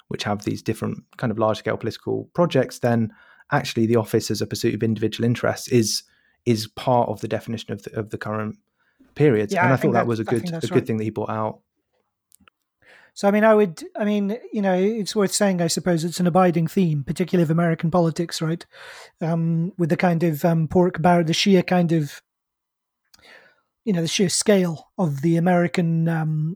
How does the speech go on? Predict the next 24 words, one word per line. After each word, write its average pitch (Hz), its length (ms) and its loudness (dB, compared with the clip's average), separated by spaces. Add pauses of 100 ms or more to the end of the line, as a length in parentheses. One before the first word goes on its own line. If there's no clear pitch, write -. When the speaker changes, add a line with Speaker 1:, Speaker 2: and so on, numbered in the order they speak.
Speaker 2:
capitalist 160 560 0
machine 160 420 0
means, 160 280 0
you 170 80 -2
know, 151 100 -4
pork 165 320 -2
barrel 156 260 -2
politics 160 720 0 (460)
has 147 120 4
always 165 380 6
been 160 440 4 (120)
a 160 180 4
huge 165 380 2
theme 170 240 4
of 156 80 4
it, 165 140 2 (320)
but 175 80 2
also 180 400 4
the 160 100 0
kind 175 300 0
of 147 100 -2
the 170 280 2 (100)
inner 180 180 4
city, 170 500 2